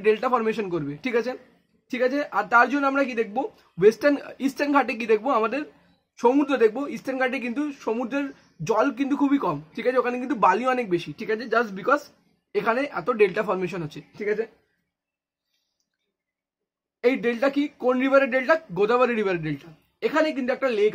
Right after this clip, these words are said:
আছে, যে লেকের নাম কি? Green দিয়ে mark করবো, দেখো Koleru Lake, অন্ধ্রপ্রদেশের Koleru Lake, ঠিক আছে? এটা কিন্তু আমার মনে হচ্ছে, আম, এটা কিন্তু একটা protected, protected area, ঠিক আছে? Natural protected area, ঠিক আছে? কোলেরু lake, ঠিক আছে? পড়া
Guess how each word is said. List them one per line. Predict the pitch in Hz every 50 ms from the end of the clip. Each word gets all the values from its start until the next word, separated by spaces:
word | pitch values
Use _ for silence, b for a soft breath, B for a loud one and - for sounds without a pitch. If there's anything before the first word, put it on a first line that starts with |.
| 185 165
আছে, | - 214 220 143 - - _ _ 156
যে | 226 247
লেকের | 233 214 214 226 226 - 311 294 277
নাম | 262 240 226 180
কি? | 254 311 453 - _ _ _ _ _ _ _ _ _
Green | 160 190 233 285 285 269
দিয়ে | 285 285 254
mark | 233 214 - - 202
করবো, | 196 185 196 180
দেখো | 170 175 240 277 - - _ _ _ -
Koleru | 220 233 233 254 269 269 285 247 185
Lake, | 151 139 - - _ _ -
অন্ধ্রপ্রদেশের | 196 233 269 285 - 247 233 240 240 - 285 285 247 -
Koleru | 190 202 196 214 220 214 220 185
Lake, | 156 139 143 -
ঠিক | 233 190 226
আছে? | 220 262 277 - b b b b b 185
এটা | 208 247 262 247
কিন্তু | 254 226 202 269 240
আমার | 233 262 247 220
মনে | 220 220 240
হচ্ছে, | 247 247 - 240 277 - b b b b b
আম, | - 170 170 170 170 170 170 165 - 202
এটা | 214 240 220
কিন্তু | 240 240 277 262
একটা | 226 254 254 214 208 180 - _ _ _ _
protected, | 202 214 220 277 269 - 226 185 156 - -
protected | 214 214 240 262 240 269 285 220
area, | 208 175 156 151 151 151
ঠিক | 220 190 214
আছে? | 208 240 254 277 b b b b 180
Natural | 190 190 - 277 269 277 277 240
protected | 214 240 226 226 196 220 226 190
area, | 170 147 147 151 -
ঠিক | 226 202 220
আছে? | 214 226 240 - - _ _ _ _ _
কোলেরু | 208 214 208 208 202 185 156
lake, | 139 143 -
ঠিক | - 220 208 202
আছে? | 208 208 208 - _ _ _ _ _ _ _ _ _ _ _ _ _ _ _ _ _ _ _ _ _ _ _ _ _ _ _ _ _ _ _ _ _ _ _ _ _ _ _ _ _ _ _ _ _ _ _
পড়া | 226 233 240 277